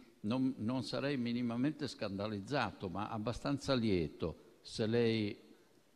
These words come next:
in caso di necessità, usasse il veto sul patto di stabilità.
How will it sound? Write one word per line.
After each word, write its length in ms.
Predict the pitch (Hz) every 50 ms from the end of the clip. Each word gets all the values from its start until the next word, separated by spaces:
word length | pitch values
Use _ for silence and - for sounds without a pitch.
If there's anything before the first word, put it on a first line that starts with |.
| _ - - -
in 120 | 101 90
caso 320 | 85 - 120 107 90 104 110
di 120 | 98 98
necessità, 640 | 98 98 92 - - 95 80 95 98 - - 117 107
usasse 460 | 101 90 82 90 104 95 - - -
il 120 | 98 87 82
veto 400 | 92 127 127 104 - - 85 80
sul 180 | - - - -
patto 320 | - 85 80 78 - - 82
di 120 | 73 76
stabilità. 640 | - - - - - 76 80 87 - - - - -